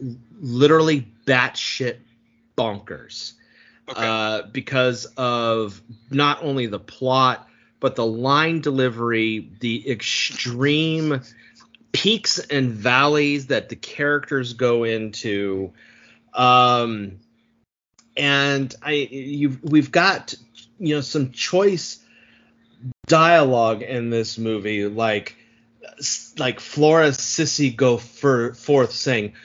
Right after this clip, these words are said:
Speaker 1: "Well, well, I've escorted six husbands to the eternal threshold and come back alone without them. Now it's my <laughs> turn. I have no choice but to do it, but I want to do it alone.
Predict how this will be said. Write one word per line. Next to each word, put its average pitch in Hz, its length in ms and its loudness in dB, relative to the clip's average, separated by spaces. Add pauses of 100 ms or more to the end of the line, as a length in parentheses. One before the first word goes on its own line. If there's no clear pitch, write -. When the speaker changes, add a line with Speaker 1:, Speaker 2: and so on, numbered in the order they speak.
(240)
Speaker 1:
"Well, 143 400 2
well, 127 380 4
I've 127 320 -2
escorted 120 880 -4
six - 400 -8
husbands 117 720 -2
to 135 140 -4
the 120 200 -4
eternal 131 400 -2
threshold 117 680 -2
and 113 200 -8
come 143 380 0
back 123 260 -2
alone 113 400 -2
without 113 460 -2
them. 87 280 -6 (380)
Now 135 260 4
it's - 260 -4
my 151 240 2
<laughs> 131 100 -8
turn. 104 580 -4 (260)
I 143 160 2
have 135 340 -2
no 156 240 0
choice 147 380 -4
but 135 200 -8
to 123 120 -6
do 127 280 0
it, 101 180 -6
but 123 140 -4
I 123 100 -2
want 131 260 -4
to 135 80 -2
do 135 200 0
it 131 80 0
alone. 120 580 -2